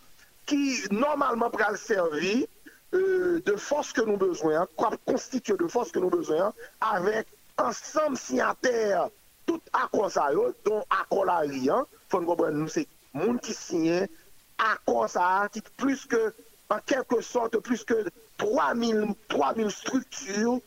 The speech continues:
qui chita, qui signent un accord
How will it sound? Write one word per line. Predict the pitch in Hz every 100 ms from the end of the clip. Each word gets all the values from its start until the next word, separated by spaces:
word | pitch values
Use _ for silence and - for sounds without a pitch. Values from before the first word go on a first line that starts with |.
| - - -
qui | 277 277
chita, | 269 277 269 240 - 202 196 233 - -
qui | 247
signent | - - 254 269 285 233 - - - -
un | 285
accord | 208 - 190 190 202 247